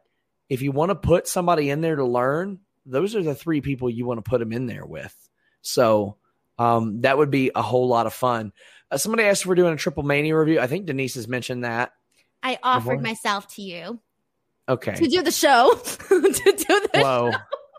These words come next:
Speaker 1: Whoa, that Blue Chew read just got, she just couldn't resist after the Blue Chew read. Um, yes, if Denise,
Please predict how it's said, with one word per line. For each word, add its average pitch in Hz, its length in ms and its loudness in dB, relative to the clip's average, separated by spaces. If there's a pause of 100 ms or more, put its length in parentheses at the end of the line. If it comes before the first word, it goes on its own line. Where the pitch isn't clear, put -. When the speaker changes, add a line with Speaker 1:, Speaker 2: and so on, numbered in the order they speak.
(280)
Speaker 1:
Whoa, 131 540 2
that 135 220 0
Blue 143 240 0
Chew 131 260 -4
read 120 440 -2 (100)
just 123 200 -10
got, 120 360 0 (540)
she 170 220 0
just 147 200 -4
couldn't 160 280 2
resist 143 460 2
after 127 200 0
the 117 100 -6
Blue 123 240 0
Chew 117 240 -4
read. 113 300 -4 (600)
Um, 143 380 4 (1120)
yes, 143 280 2
if 147 180 2
Denise, 160 640 -4